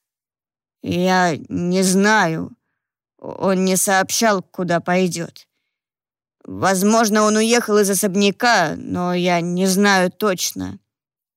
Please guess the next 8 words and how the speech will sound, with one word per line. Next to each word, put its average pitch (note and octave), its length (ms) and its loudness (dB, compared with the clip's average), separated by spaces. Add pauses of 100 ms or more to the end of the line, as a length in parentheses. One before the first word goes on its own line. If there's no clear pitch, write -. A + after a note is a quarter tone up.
(260)
Знаю F#3+ 500 2
только, F#3 580 -2 (440)
что - 240 -4
за F#3 160 0
Харрисоном F#3+ 840 -2 (260)
он F#3 200 -2
не F#3 100 0
пошел». F#3 640 -4